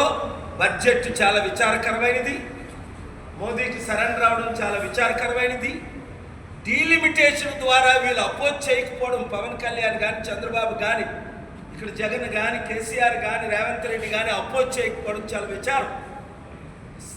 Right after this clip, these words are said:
రాష్ట్రం అంతా రావణ కాష్టంగా మారిపోయింది, దేశమంతా రావణ కాష్టంగా మారిపోయింది. లక్షల మంది క్రైస్తవులను,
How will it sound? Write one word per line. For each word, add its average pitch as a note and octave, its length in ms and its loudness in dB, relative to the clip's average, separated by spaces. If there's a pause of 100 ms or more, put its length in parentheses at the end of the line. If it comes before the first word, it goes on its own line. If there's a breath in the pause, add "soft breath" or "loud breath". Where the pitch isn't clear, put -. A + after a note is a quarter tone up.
(140)
రాష్ట్రం D4+ 520 4
అంతా C#4+ 440 4 (1080)
రావణ B3+ 460 4 (380)
కాష్టంగా A3 720 -2
మారిపోయింది, A3 920 -4
దేశమంతా B3 960 -4 (220)
రావణ A3 340 0
కాష్టంగా G#3 520 -2
మారిపోయింది. A3+ 680 -4
లక్షల B3+ 500 -2
మంది A#3+ 280 -2
క్రైస్తవులను, C#4+ 1040 -4